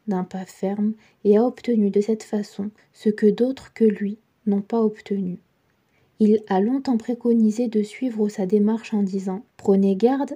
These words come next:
à ne pas rechercher les mots peu usités dans votre désir d'atteindre l'éloquence, car c'est la pire des choses. » Il ne se soucie pas, comme ses contemporains, de produire une prose aux belles cadences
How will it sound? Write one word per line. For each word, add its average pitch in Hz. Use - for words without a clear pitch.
à 220
ne 196
pas 269
rechercher 240
les 226
mots 220
peu 240
usités 240
dans 202
votre 208
désir 233
d'atteindre 214
l'éloquence, 202
car 202
c'est -
la 190
pire 233
des 202
choses. » -
Il 208
ne 214
se 220
soucie 240
pas, 226
comme 214
ses -
contemporains, 202
de 196
produire 214
une 202
prose 240
aux 202
belles 226
cadences 202